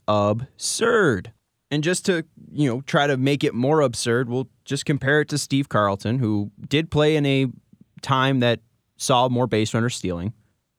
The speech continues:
But you look at Steve Carlton's caught stealing percent, and it's not fifty-eight percent, it's thirty-four percent. Carlton allowed three hundred and fourteen stolen bases and had two hundred and twenty-six runners caught stealing.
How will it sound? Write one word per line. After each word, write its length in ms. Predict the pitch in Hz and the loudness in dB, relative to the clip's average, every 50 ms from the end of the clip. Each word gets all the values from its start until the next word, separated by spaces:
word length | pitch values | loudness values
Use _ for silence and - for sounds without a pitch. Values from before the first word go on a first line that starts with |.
| _ | _
But 100 | - 160 | -2 0
you 80 | 160 170 | 2 2
look 140 | 175 170 - | 2 2 0
at 80 | 151 | -2
Steve 240 | - - - 156 135 | -2 0 0 0 0
Carlton's 440 | - 147 131 127 127 - 123 120 - | 2 2 2 2 2 0 -2 -2 0
caught 240 | - 127 113 110 - | 0 0 0 0 -2
stealing 340 | - - 104 101 98 101 101 | -4 -4 -2 0 0 -2 -2
percent, 400 | - 110 101 - 107 110 127 - | -2 -4 -2 -2 -2 -2 -2 0
and 160 | 110 107 107 | 0 0 0
it's 160 | 104 - - | 0 0 -2
not 280 | 107 90 85 87 - - | -2 -2 -2 -6 -8 -6
fifty-eight 520 | - 104 98 - 101 98 101 101 98 - | -6 -6 -4 -4 -2 -2 -2 -2 -2 -2
percent, 380 | 101 95 - - 117 120 117 - | -4 -6 -4 -2 -2 -2 -2 -4
it's 180 | 131 - - - | -6 -6 -6 -4
thirty-four 520 | 147 151 156 165 170 - - 185 - 208 | -4 -4 -2 -4 -6 -6 -6 -6 -6 -6
percent. 440 | - - 117 - - 90 85 78 - _ _ _ _ _ _ _ _ _ _ _ | -4 -6 -6 -6 -6 -8 -8 -10 -14 _ _ _ _ _ _ _ _ _ _ _
Carlton 500 | - 156 143 156 170 170 - - 190 180 | -2 0 2 2 2 0 2 0 0 2
allowed 640 | - 151 139 120 117 113 113 113 110 107 101 98 - _ _ _ | 2 0 0 2 2 2 4 4 4 2 0 -2 -6 _ _ _
three 360 | _ - - 127 139 160 165 | _ -6 -4 -2 0 2 2
hundred 300 | 156 156 151 143 147 139 | 4 4 4 2 2 0
and 100 | 127 117 | 0 -2
fourteen 460 | - - 117 120 - - - 120 117 | -2 -2 -2 -2 -2 0 0 0 0
stolen 360 | - - - 113 110 107 107 104 | 0 0 0 0 2 2 0 0
bases 580 | 95 101 98 95 - - 95 90 90 98 - _ _ _ _ _ _ - | 0 0 -2 -2 -2 -2 -2 -2 -4 -6 -8 _ _ _ _ _ _ -2
and 300 | 110 107 107 104 104 104 | 0 2 2 2 0 0
had 380 | 117 104 101 98 98 90 - _ - - | 0 0 0 0 0 -2 -4 _ -10 -10
two 200 | - - 139 139 | -4 -2 0 2
hundred 240 | 131 123 110 113 - | 2 2 0 0 -2
and 80 | 107 | -2
twenty-six 600 | - - 107 101 101 98 - 101 95 92 - - - _ _ _ | -4 -2 -2 -2 -2 -2 -2 -4 -4 -4 -6 -10 -14 _ _ _
runners 400 | - 104 107 107 101 101 98 - | -2 0 0 2 2 0 -2 -4
caught 320 | - - - 90 - - - | -4 -4 -2 -2 -2 -2 -6
stealing. 460 | - - - 87 78 - - - - | -10 -8 -6 -8 -8 -8 -12 -16 -20